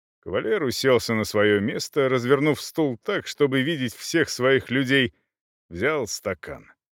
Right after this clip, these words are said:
Волков ни секунды не сомневался, что выбьет всю дурь из графа и его людей. На такой позиции, с такими солдатами,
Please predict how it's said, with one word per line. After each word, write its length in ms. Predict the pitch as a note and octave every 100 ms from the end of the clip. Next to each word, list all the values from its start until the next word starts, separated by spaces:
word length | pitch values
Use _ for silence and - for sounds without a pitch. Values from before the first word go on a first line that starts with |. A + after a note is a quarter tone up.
| _ _ _ _
Волков 500 | F2+ G2+ G#3 G#3 G3
ни 100 | F3+
секунды 480 | E3 F3 G3 G3 E3+
не 100 | E3+
сомневался, 800 | - D#3 D#3 C#3+ E3 C3 - E2+
что 320 | - G#2+ A#2
выбьет 460 | A#2+ D#3+ A2 F#2+ -
всю 280 | - A#2+ A2+
дурь 300 | B2 D3+ B2+
из 140 | G2+
графа 420 | G2+ C3+ C3 -
и 180 | G2+ A2
его 220 | A2 A2+
людей. 520 | A2 G#2 F2 C#2 - _ _ _ _
На 180 | E2 F#2+
такой 400 | - - D3 D#3+
позиции, 800 | C#3+ C3 G2+ B2+ D3+ - D#3 E2+
с 140 | -
такими 400 | A2+ A2 C3 D#3
солдатами, 840 | D3 C#3+ A#2 G2 C#3+ D3+ A2+ D#2+